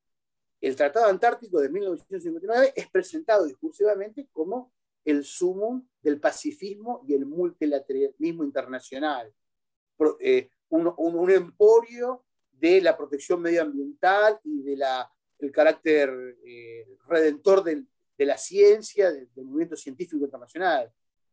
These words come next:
Ese es el discurso instalado, ¿no? Ahora bien, eh, si uno va a la historia y a la realidad geopolítica y territorial, el Tratado Antártico solo fue posible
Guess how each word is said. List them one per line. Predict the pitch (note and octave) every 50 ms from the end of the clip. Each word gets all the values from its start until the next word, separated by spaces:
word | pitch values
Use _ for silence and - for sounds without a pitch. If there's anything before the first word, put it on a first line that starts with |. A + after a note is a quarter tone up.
| _ _
Ese | G#3 G#3 C4 C#4+
es | C#4+
el | F#3 D#3 C#3+ C#3+
discurso | C#3 C3+ - - D#3 D3+ C#3 - - - C3 B2+ B2 A#2+ A#2+
instalado, | A#2 - _ C#3 D#3+ A#3 B3+ G#3+ D#3+ B2+ B2 A2+ A#2+
¿no? | D3 G3+ B3+ D4 D4+ _ _ _ _ _ _ _ _ _ _ _ _ -
Ahora | E3+ F#3 F#3+
bien, | F#3 E3+ D#3 C#3 B2 - _ _ _ _ _ _ _ _ _ _ _ _ _ _ _ _ _ _ _ _
eh, | D3 D3+ D3 C#3+ C#3 C#3 C#3 C#3 C#3 C3+ C3+ C3+ C3 -
si | - -
uno | G3 G#3 G3
va | G3 G3
a |
la | F#3+
historia | - - B3 A3 F#3 D3 D3 C3+ C3 - _ _ _
y | B2+ C3+
a |
la | C3 C#3
realidad | C#3 C3 C#3 D3+ F3+ G3 -
geopolítica | - E3 D#3+ - - G3+ G#3 F#3+ A#3+ A3+ - _ D4 - - C3+ A#2+
y | B2+ B2+
territorial, | _ D3+ C3+ C#3 C3+ - _ G3 G#3 A3+ F#3 C#3+ C3+ C#3 - _ _ _ _ _ _ _ _
el | D#3 D#3 D3+
Tratado | D3 D#3+ D#3+ - - C4+ C4 A#3+
Antártico | G#3+ G#3 G#3+ - - - - D#3 D3+ - F3
solo | - - - D4+ D4 B3+ A#3+ -
fue | - A#3+ A#3+ -
posible | - G3+ F3 - - - C#3+ - C3 C#3+ D#3 D#3